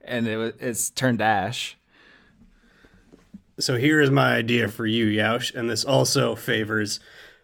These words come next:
Speaker 2: potentially now Grice and the Surlons. Uh, you wanted to be a hero as a war hero, right?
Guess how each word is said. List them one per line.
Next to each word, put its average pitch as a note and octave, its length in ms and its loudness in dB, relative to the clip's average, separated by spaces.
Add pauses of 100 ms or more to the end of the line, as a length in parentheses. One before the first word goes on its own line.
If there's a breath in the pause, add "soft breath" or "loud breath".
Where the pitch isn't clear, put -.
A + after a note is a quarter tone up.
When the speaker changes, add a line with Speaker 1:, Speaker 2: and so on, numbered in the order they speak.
(120 soft breath)
Speaker 2:
potentially C#3 640 2
now B2 260 0
Grice B2+ 520 4
and C#3+ 320 6
the A2 80 0
Surlons. A2 720 0 (960 soft breath)
Uh, B2+ 340 0 (100)
you F3+ 200 4
wanted F#3+ 440 6
to C#3 60 6
be C3 420 4 (120)
a B2 540 4
hero C3 680 6
as B2 220 2
a C3 100 6
war B2+ 320 6
hero, G#2+ 260 -2
right? C3 400 2